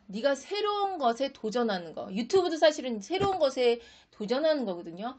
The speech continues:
그런 것이 어렸을 때부터 막혀 있었던 거야. 우리가 뭘 하면 꼭 잘 돼야 돼. 사업을 하면 잘 돼야 돼. 여자가 드럼 쳐서 되겠어? 엠티 이런 데 가면 안 돼. 남자 조심해야 돼. 세상 조심해야 돼.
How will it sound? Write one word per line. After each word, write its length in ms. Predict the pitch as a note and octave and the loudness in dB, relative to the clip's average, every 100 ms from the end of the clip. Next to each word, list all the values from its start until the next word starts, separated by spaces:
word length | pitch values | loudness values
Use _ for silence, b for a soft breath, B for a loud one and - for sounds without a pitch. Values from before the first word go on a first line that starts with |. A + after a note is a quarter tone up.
| b b b | b b b
그런 420 | - B3 D4 E4 | -10 2 4 4
것이 380 | C#4+ A#3 A3+ C#4 | 2 -2 -2 -2
어렸을 400 | G#3+ E3+ A3 A#3 | 0 0 -2 -6
때부터 260 | - G#3 G#3+ | -8 -8 -8
막혀 460 | F#3+ G3 G#3 - E4 | -6 -6 -4 0 0
있었던 420 | D4+ - F#3 F#3+ | 0 -8 -14 -14
거야. 540 | - - - A#3 G#3+ _ _ _ | -14 -16 -16 -18 -20 _ _ _
우리가 640 | G3 A3+ G#3+ G#3+ A#3 G3 - - | -8 -2 0 4 4 2 -4 -8
뭘 180 | G3 A3+ | -4 0
하면 320 | D4+ D#4+ D#4 | 0 0 0
꼭 160 | E4 E4+ | 0 -2
잘 300 | - F3+ G3 | -4 -4 2
돼야 240 | A#3+ G#3+ | 4 4
돼. 80 | F#3+ | 2
사업을 440 | G3 D#4+ E4+ D#4+ D4+ | -4 2 4 4 0
하면 160 | C#4 | -4
잘 280 | C#4 - D#3 | -8 -8 -6
돼야 200 | F3 E3+ | -4 -6
돼. 140 | - - B B - | -8 -18 B B 6
여자가 400 | B3 E4+ D#4+ E4 | 8 10 10 6
드럼 300 | D4+ D4 D#4 | 6 4 4
쳐서 280 | F#4+ E4 D#4 | 2 0 0
되겠어? 640 | G#3+ A3 A#3+ - D4+ D#4+ B B B | -2 -4 -6 0 0 0 B B B
엠티 360 | A3+ C4+ - | -6 -4 0
이런 220 | D4 C4+ C#4+ | 0 0 -2
데 100 | D4 | -2
가면 260 | C#4 C4+ | 0 4
안 240 | G3 A#3 D4+ | 4 4 4
돼. 220 | F#4+ F#4 | 4 6
남자 400 | C4+ A#3+ C#4+ E4 | 6 6 6 6
조심해야 500 | D4 C#4+ D4 C#4+ C#4 | 4 -6 -4 -4 -2
돼. 100 | C#4 | -2
세상 440 | F#4 G4 B4+ A#4+ | -2 0 2 2
조심해야 540 | E4+ D4+ D#4 D4+ C#4 B3+ | 0 0 0 0 0 0
돼. 500 | A3 A3 A3 A#3+ | 0 2 2 0